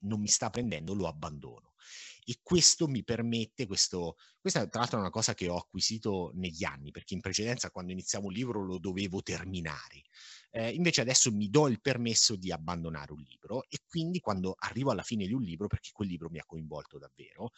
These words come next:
e mi permette anche di scremare molte più letture. Questo è sicuramente un approccio. Un altro approccio che trovo molto utile sicuramente è quello del passaparola. Seguendo diversi podcast, soprattutto americani, quando senti che un libro,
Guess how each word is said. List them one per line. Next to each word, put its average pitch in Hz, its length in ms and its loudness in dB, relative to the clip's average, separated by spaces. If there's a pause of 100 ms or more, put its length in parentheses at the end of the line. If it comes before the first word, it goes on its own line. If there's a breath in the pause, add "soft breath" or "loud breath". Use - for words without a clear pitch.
(140 soft breath)
e - 80 -12
mi 190 100 -2
permette 104 420 -4
anche 82 240 -10
di 78 100 -8
scremare 90 760 2
molte 80 380 -6
più 69 360 -14
letture. - 500 -18
Questo 101 340 -2
è - 60 -6
sicuramente 80 480 0
un 71 60 -10
approccio. - 480 -16 (440 loud breath)
Un 143 80 0
altro 147 180 4
approccio 135 320 2
che 90 60 0
trovo 110 240 2
molto 117 380 6
utile 95 320 0
sicuramente 95 520 -2
è - 40 -8
quello 78 200 -6
del 73 200 -8
passaparola. 71 760 0 (380 loud breath)
Seguendo 113 520 4
diversi 92 380 -2
podcast, 90 520 -2
soprattutto 95 500 -4
americani, 101 720 -2
quando 120 340 4
senti 104 380 -2
che 92 100 -8
un 90 80 -4
libro, 85 480 -4